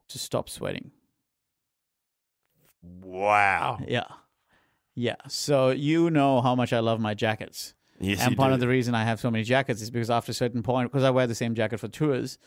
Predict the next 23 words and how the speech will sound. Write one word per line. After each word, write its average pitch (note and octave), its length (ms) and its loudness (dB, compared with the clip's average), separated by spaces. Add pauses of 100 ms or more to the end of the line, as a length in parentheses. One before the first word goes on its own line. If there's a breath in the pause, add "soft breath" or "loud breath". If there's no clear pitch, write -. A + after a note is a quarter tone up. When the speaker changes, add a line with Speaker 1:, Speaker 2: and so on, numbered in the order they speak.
(340 soft breath)
Speaker 1:
uh, A2 480 -2
after A#2 220 -6
a - 20 -6
certain A2+ 200 -4
point, A2 160 -2
I G#2+ 40 -2
have G#2 100 -6
to, G#2+ 140 -10 (120)
you B2 100 -4
know, G2+ 180 -6 (220)
retire B2 380 2
the A2 80 -2
jacket A2 260 -2
and A2 80 -2
buy A2 160 0
a G#2+ 40 -2
new A#2 180 0
one G2+ 160 -4
of G#2 80 -8
the A#2+ 80 -10
same G#2+ 220 -6
<laughs> - 80 -6
kind, - 360 -4